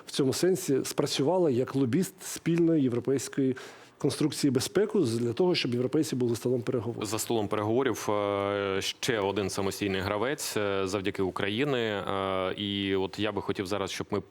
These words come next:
Speaker 2: послухали, м, е, коментар, заяву президента України Володимира Зеленського про результати,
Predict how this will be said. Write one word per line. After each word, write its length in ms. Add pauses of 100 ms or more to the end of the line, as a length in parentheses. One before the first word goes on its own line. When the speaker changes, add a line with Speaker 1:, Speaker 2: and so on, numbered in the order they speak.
Speaker 2:
послухали, 720
м, 520
е, 440
коментар, 460 (400)
заяву 500
президента 440
України 300
Володимира 440
Зеленського 680
про 460
результати, 760